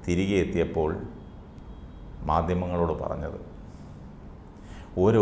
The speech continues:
ഉളുപ്പുമില്ലല്ലോ ഇയാൾക്ക് ഇങ്ങനെയൊക്കെ പറയാൻ. കോൺഗ്രസ്സുകാർ തന്നെയാണ് ഇത് പറഞ്ഞത്. കോൺഗ്രസിൽ നിന്നപ്പോൾ കിട്ടാത്ത സൗകര്യങ്ങളല്ലേ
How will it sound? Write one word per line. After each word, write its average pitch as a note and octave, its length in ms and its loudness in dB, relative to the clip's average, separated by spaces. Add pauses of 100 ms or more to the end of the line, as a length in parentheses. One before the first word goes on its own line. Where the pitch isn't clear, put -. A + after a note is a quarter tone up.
ഉളുപ്പുമില്ലല്ലോ F#2+ 720 6 (120)
ഇയാൾക്ക് D#2 360 0 (1200)
ഇങ്ങനെയൊക്കെ A2 400 8 (140)
പറയാൻ. F2 380 2 (1700)
കോൺഗ്രസ്സുകാർ A#2 560 8 (100)
തന്നെയാണ് A#2+ 420 6 (280)
ഇത് F#2+ 180 0
പറഞ്ഞത്. F2+ 360 2 (880)
കോൺഗ്രസിൽ F3+ 480 12
നിന്നപ്പോൾ E3+ 400 12
കിട്ടാത്ത D#3 280 12 (120)
സൗകര്യങ്ങളല്ലേ D3 640 12